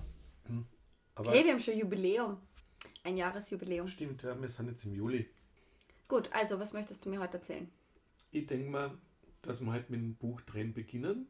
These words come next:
Speaker 1: mit einem Song.
Speaker 2: Wir beginnen mit einem Song?
Speaker 1: Ja.
Speaker 2: Übrigens, ich, ich hab ja auch in der letzten Folge gesagt, ich hab jetzt deine Geschichte noch immer nicht ganz fertig gelesen, dass wir heute
Speaker 1: <laughs>
Speaker 2: darüber reden.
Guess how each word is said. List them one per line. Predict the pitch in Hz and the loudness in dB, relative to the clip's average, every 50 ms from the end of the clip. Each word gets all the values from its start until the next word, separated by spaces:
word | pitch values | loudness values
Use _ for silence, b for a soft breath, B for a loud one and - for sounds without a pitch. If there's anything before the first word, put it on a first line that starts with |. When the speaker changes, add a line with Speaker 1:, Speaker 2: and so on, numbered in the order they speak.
| - - | -8 -8
Speaker 1:
mit | 127 117 | -6 -4
einem | 117 117 117 | -4 -4 -4
Song. | 117 - - 117 127 170 220 262 - - - - _ _ _ _ _ - | -6 -6 -6 -6 -4 -4 -4 -6 -8 -10 -18 -20 _ _ _ _ _ -6
Speaker 2:
Wir | 180 180 180 | -4 -2 -2
beginnen | 208 208 - 262 294 330 330 262 | -2 -2 0 4 6 6 6 6
mit | 220 190 - | 4 2 2
einem | 185 180 | 0 -2
Song? | - - 196 185 196 - 151 - | 0 0 0 0 2 0 -2 0
Speaker 1:
Ja. | 117 131 190 - - B B B B B B | 2 2 2 2 0 B B B B B B
Speaker 2:
Übrigens, | - 226 233 214 190 196 180 175 175 - - | -2 -2 0 2 2 4 4 4 2 0 -4
ich, | - 180 180 - - B B B B B B | -4 -4 -4 -10 -12 B B B B B B
ich | - 202 220 | -6 2 2
hab | 214 214 - | 2 4 4
ja | 226 196 - | 2 2 2
auch | - | 2
in | 220 208 | 2 2
der | 202 | 2
letzten | 196 196 190 190 - - - 214 | 2 2 0 0 -4 -10 -12 -10
Folge | 214 - 220 208 196 196 | 2 4 4 4 4 0
gesagt, | 190 - - 208 208 214 214 - - - - - - - _ | -4 -2 0 0 0 0 -2 -6 -12 -14 -16 -16 -16 -6 _
ich | 233 233 208 | 0 0 2
hab | 214 220 214 - - | 2 2 0 2 0
jetzt | 220 - - - | -2 -2 0 0
deine | - - | 0 0
Geschichte | - 226 - - 240 - - 240 | 0 -2 -6 -8 -10 -12 -10 -8
noch | 233 233 - | -8 -6 -4
immer | 208 233 240 233 | -2 -2 0 0
nicht | 208 180 - - - | -2 -4 -6 -4 -4
ganz | - 156 180 - | -2 -2 -2 -2
fertig | - - 175 - - 185 - | -2 -2 -2 -2 -4 -6 -8
gelesen, | - - - - 180 - 202 | -6 -2 -2 0 2 0 6
dass | - 208 202 - | 8 8 8 8
wir | 233 214 - | 8 6 6
heute | 208 202 - 240 233 | 8 8 8 8 6
Speaker 1:
<laughs> | 226 226 | 6 2
Speaker 2:
darüber | 233 226 226 220 | 4 4 4 6
reden. | 214 214 196 180 | 6 6 4 4